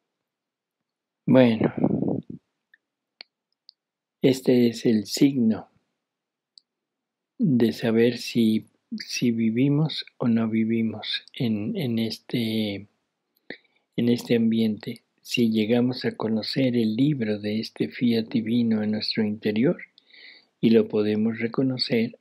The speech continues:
en el exterior. Vámonos a la siguiente lectura, veintinueve veintisiete, julio trece de mil novecientos treinta y uno.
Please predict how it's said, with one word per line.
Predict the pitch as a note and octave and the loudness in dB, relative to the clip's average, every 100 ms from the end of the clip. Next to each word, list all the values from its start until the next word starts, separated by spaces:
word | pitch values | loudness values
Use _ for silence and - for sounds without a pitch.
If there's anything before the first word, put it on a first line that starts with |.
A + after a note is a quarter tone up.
| - | -4
en | B2+ A2+ | 2 2
el | G#2 | 0
exterior. | G2+ - - G#2 G2+ D#2+ - - - _ _ _ _ _ _ _ _ _ _ _ - - _ _ _ _ _ _ _ _ _ - - | -4 -10 -4 -4 -2 -6 -8 -14 -18 _ _ _ _ _ _ _ _ _ _ _ -20 -20 _ _ _ _ _ _ _ _ _ -12 2
Vámonos | G3 F#3+ D#3+ C3 | 4 6 4 2
a | B2 | 2
la | A2 G#2 G2 - | 4 2 -2 -6
siguiente | - B2 C3 C#3 C3+ | -2 2 4 4 4
lectura, | A#2 G#2+ - A2 G#2+ C#3 E3 | 2 0 0 2 2 2 2
veintinueve | A2+ G#2 - A2 A2+ A2+ | 2 0 0 2 4 4
veintisiete, | G#2 G2+ G2 - G#2 A#2 G#2 - D3 - _ _ _ _ _ _ - | 2 -2 -6 -6 -2 0 -2 -2 -4 -4 _ _ _ _ _ _ -4
julio | - C3 A#2 A2 | 4 6 4 2
trece | - D3 D3 B2 | 2 2 2 2
de | A#2+ G#2+ | 2 2
mil | G#2 A2 | 4 4
novecientos | G#2+ G2+ - A#2+ A2 - G#2 - | 2 -2 -2 0 0 -2 -6 -4
treinta | A#2 G#2+ G2+ A2 | -2 -2 -2 -2
y | G2+ | -2
uno. | F#2+ F#2+ G2 | -4 -6 -12